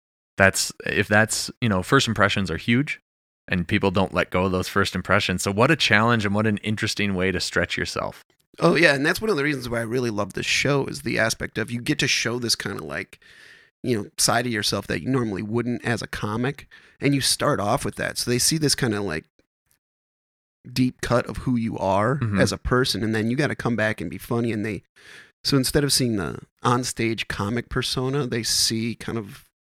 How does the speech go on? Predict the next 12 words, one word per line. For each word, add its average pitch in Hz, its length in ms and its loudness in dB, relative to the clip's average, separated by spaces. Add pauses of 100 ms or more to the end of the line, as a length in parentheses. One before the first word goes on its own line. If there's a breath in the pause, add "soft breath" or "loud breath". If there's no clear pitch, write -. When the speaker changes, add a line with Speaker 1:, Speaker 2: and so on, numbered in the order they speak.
(140)
Speaker 2:
a 113 80 -4
whole - 260 -2
person. - 680 -6
Speaker 1:
Yeah. 95 220 6 (300 soft breath)
Speaker 2:
And 135 400 2
they, 131 160 -4 (320)
and 120 340 2
sometimes 143 500 0
a, 101 140 -4
a, 69 320 -6 (800)
a 110 60 -2
joke 113 720 -4